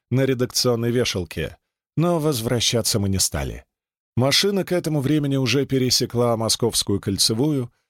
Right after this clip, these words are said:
а счётчик угрожающе достиг двухзначной цифры. Встреча друзей состоялась на дачной веранде,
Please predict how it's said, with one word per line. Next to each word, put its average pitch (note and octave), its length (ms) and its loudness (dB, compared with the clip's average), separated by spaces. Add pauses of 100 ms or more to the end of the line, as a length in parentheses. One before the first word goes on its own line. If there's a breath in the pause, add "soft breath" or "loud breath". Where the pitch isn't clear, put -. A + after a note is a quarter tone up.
(160)
а A#2+ 140 4
счётчик F3 680 0
угрожающе C3 760 0
достиг A#2 440 0
двухзначной G2+ 800 -2
цифры. - 580 -4 (1500)
Встреча A2+ 560 0
друзей G#2 420 0
состоялась B2 760 0
на A2 180 0
дачной G#2+ 480 0
веранде, F#2+ 680 -2